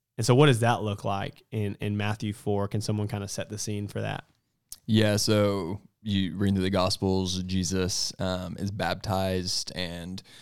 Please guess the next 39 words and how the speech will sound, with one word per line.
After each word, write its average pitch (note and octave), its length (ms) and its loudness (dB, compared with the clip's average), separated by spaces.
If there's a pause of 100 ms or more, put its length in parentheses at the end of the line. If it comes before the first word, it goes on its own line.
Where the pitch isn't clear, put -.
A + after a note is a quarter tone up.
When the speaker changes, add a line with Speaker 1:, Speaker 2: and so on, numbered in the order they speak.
(280)
Speaker 2:
God's G2 240 2
like, G2 140 -4
"Hey, G2 120 0
this F#2+ 180 -2
is F#2 80 -2
my F#2+ 120 -2
beloved F#2 340 -4
son." A2 600 4
And F#2 100 -6
everybody's F#2+ 240 -6
like, - 140 -14
"Oh F2+ 80 -8
my D#2+ 100 -14
gosh." E2+ 340 -8
And E2+ 140 -12
John F2 140 -2
the E2+ 60 -10
Baptist's D#2+ 280 -4
like, - 100 -12
"That's - 140 -8
crazy." F2+ 420 -4 (420)
And, G#2 600 2 (420)
and G2+ 160 6
before G#2 560 8
Jesus G2 540 2
goes F#2 220 2
out E2+ 140 2
to F2 60 -2
do E2+ 120 0
his F2 140 0
ministry, E2+ 640 -4
he F#2+ 240 -4
goes G2 280 2
out F#2 320 2
for - 180 -6
forty F#2+ 320 -4
days F2 520 -4
into F2+ 840 -4
what F2 460 -2